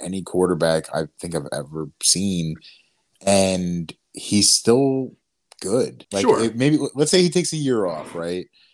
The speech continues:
Speaker 1: And, like, some team is in desperate need for a quarterback, and they're, like, they're so close to making the Super Bowl. Maybe, like, the, the Raiders in a year. You don't think he might be tempted to come back?
Speaker 2: He's really like, "I'm gonna go spend some time with my family."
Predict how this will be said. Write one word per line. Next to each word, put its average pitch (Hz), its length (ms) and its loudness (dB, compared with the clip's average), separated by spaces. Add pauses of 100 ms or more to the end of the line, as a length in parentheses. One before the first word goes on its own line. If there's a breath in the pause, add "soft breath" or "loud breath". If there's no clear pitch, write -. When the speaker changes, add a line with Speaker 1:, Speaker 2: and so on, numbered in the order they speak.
(180 soft breath)
Speaker 1:
And, 87 140 -10
like, 90 220 -8
some 117 500 -2
team 110 400 -4
is 90 160 -4
in 87 120 -14
desperate 95 420 -4
need 92 180 -8
for 90 140 -4
a 80 60 -4
quarterback, 82 560 -2
and 82 120 -6
they're, 80 160 -6
like, 80 300 -4
they're 87 160 -2
so 95 280 4
close 87 440 -2
to 82 80 -10
making 78 280 -8
the 76 60 -12
Super 73 280 -8
Bowl. 69 340 -10 (600 soft breath)
Maybe, 113 220 6
like, 107 260 4
the, 95 300 0
the 90 80 -8
Raiders 85 460 -8
in 76 100 -20
a 71 40 -20
year. 71 400 -20 (320)
You 80 100 -10
don't 82 180 -6
think 82 180 -6
he 90 140 -6
might 78 200 -4
be 80 100 -8
tempted 78 300 -8
to 78 60 -12
come 80 160 -8
back? - 400 -6 (140)
Speaker 2:
He's 123 340 -6
really 113 380 0
like, 95 480 -8 (160)
"I'm 110 180 -8
gonna 113 160 -6
go 101 120 -6
spend 95 320 -8
some 85 120 -12
time 92 280 -8
with 85 100 -12
my 78 120 -12
family." 80 540 -10